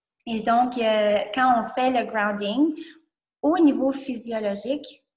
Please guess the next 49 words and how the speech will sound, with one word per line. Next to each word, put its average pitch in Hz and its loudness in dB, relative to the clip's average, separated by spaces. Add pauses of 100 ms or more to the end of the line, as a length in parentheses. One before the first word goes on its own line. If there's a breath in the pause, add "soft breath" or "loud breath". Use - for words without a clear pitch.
(180)
euh, 196 -10 (100)
il 202 -8
y 226 -6
a 240 2
réellement, 233 0 (560 loud breath)
euh, 196 -12 (120)
quelque 214 -8
chose 254 -6
qui - -16
se - -18
passe, 311 -2
il 302 2
y - 4
a 240 2
un - -4
transfert. 240 -2
Donc, 247 0
c'est 233 -12
comme 349 -4
une 285 4
décharge. 240 -4
On 214 -8
est 220 -12
comme, 254 -4
on 214 -2
décharge 226 -8
tous 285 -6 (420 soft breath)
les 220 -8
ions 247 0 (100)
positifs, 240 -4
on 226 -2
absorbe 233 -4
les 226 -10
ions 214 -8
négatifs 208 -14
de 226 -8
la 208 -8 (100)
Terre. 208 -8 (140)
Donc, 220 -8
on 208 -6 (120)
rétablit, 240 -6 (580 soft breath)
euh, 214 -8
si 214 -10
on 220 -4
veut, 262 -2
l'harmonie 233 0
dans 254 0
notre 208 -4
champ 247 -4